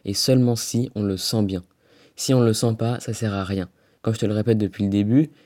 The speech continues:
c'est soit c'est tout, soit c'est rien. Donc si tu le sens pas, bah, il y a de très grandes chances que ça soit la faute. Par contre, si tu le sens, si tu sens que t'es dans le rythme, si tu sens que, euh,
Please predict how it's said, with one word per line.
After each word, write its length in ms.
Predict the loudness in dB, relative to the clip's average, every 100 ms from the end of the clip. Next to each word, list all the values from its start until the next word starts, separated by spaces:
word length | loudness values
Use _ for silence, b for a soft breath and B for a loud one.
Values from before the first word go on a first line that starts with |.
| b
c'est 200 | -8 -4
soit 160 | -2 0
c'est 160 | 0
tout, 280 | 2 2 2 -2
soit 160 | -6
c'est 160 | -2 -2
rien. 240 | -2 -4 b b
Donc 100 | -8
si 140 | -4 -2
tu 80 | 0
le 80 |
sens 200 | 0 -2
pas, 240 | -2 -4 -4 b b b
bah, 200 | -4 -4 -4
il 60 |
y 20 | -6
a 80 |
de 200 | -6 -6
très 260 | -8 -2 0
grandes 180 | 2 0
chances 360 | 0 -2 -2 _ _
que 120 | -4
ça 80 | -4
soit 300 | 0 0 0 0
la 200 | -4 -4
faute. 320 | -8 -12 -20 b b b
Par 140 | -4
contre, 180 | -2 -2
si 80 | -4
tu 100 | -6
le 80 | -4
sens, 260 | 0 -2 -2 b b b
si 80 | -10
tu 120 | -6
sens 200 | -2 -2
que 80 | -2
t'es 160 | -6 -2
dans 120 | 0
le 60 |
rythme, 460 | 0 0 0 0 -2 b b b b
si 120 | -16
tu 160 | -2 -2
sens 260 | 0 -2 0
que, 260 | 0 0 -2 b b
euh, 260 | -6 -2 -2